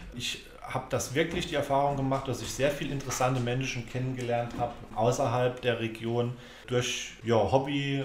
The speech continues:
Instagram-Fotos, die dann jemand interessant fand oder so weiter, wo sich dann tatsächlich auch gute Bekanntschaften entwickelt haben, außerhalb vom Partnerschaftlichen oder so, einfach über dieses Medium.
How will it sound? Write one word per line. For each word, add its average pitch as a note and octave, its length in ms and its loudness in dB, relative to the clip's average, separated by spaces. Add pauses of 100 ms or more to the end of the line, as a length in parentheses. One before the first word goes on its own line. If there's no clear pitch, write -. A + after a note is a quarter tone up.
(100)
Instagram-Fotos, B2+ 840 -4
die A#2+ 100 -8
dann A2+ 440 0 (180)
jemand A#2+ 360 -2
interessant A#2 520 -2
fand B2 220 -4
oder A#2 180 -4
so A2 180 -6
weiter, A2 280 0
wo A2+ 60 -4
sich A2 160 -8
dann A2+ 160 -6
tatsächlich A2+ 500 -6
auch - 160 -6
gute E3 200 -6
Bekanntschaften B2 640 -4
entwickelt A2 360 -8
haben, G#2 140 -6
außerhalb A2 460 -4
vom G2+ 220 -8 (380)
Partnerschaftlichen A2+ 840 0
oder G#2+ 220 -4
so, A2 240 -4 (240)
einfach A2+ 380 0
über A2+ 160 -2
dieses G#2+ 340 -6
Medium. G#2 300 -4